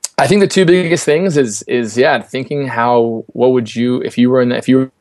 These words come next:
were that homeless person in the street, you know, a dollar would be cool, but a conversation would be way cooler. If you were that kid on the street in Uganda, or if you were an old person taking your groceries to your car, you know, it's just, like, that's how I kind of, like, view it all.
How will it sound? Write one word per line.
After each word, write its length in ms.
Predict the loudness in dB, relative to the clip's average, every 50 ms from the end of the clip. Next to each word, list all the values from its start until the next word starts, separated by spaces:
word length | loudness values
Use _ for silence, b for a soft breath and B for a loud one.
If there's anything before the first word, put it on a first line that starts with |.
| _ _
were 60 | -2 0
that 100 | 0 0
homeless 240 | 0 -2 -4 -4 -2
person 300 | -2 -2 -2 -2 -2 -4
in 40 |
the 60 | -4 -4
street, 340 | -6 -6 -2 0 0 2
you 80 | 2 2
know, 200 | 2 2 0 0 -2 -4
a 80 | -4 -2
dollar 280 | 0 2 2 4 4 2
would 120 | 2 0
be 80 | -2 -4
cool, 260 | -2 2 2 2 4
but 120 | 4 2
a 60 | 0
conversation 560 | 0 -2 -2 -2 -2 0 -2 -2 -2 -2 -4 -4
would 100 | -2 -2
be 80 | 0
way 180 | 2 2 2 0
cooler. 380 | 0 0 0 2 2 2 2
If 140 | 0 -2 0
you 100 | 0 2
were 140 | 4 4 4
that 240 | 4 4 2 0 0
kid 180 | 0 2 2
on 100 | 2 2
the 80 | 0 -2
street 280 | -4 -2 0 0 2 2
in 100 | 2 0
Uganda, 460 | 2 2 2 2 2 2 4 4 4
or 100 | 4 2
if 140 | 0 0 -2
you 100 | 2 4
were 240 | 4 4 4 0 B B B B B B B
an 120 | 0 2 4
old 240 | 4 2 2 0
person 560 | 0 2 2 2 2 0 -2 -2 -2 -4 -4 -8 B B B B B B B B _
taking 280 | -2 -2 0 2 0
your 80 | 0 2
groceries 420 | 4 4 4 4 4 0 -2 0
to 60 | 2 2
your 140 | 2 2
car, 420 | 0 0 0 2 2 2 2 2 0
you 160 | 0 0 0
know, 80 | 0 2 0
it's 140 | -2 2 2
just, 180 | 0 2 2
like, 160 | 0 0 0
that's 200 | 0 -2 -2 0
how 200 | 0 0 0 2
I 100 | 2 0
kind 220 | 0 -2 -6 -6 -4
of, 80 | -4
like, 160 | -4 -4 -4 -4
view 260 | -2 0 2 2 2
it 100 | 2 2
all. 380 | 2 2 2 2 0 -2 -6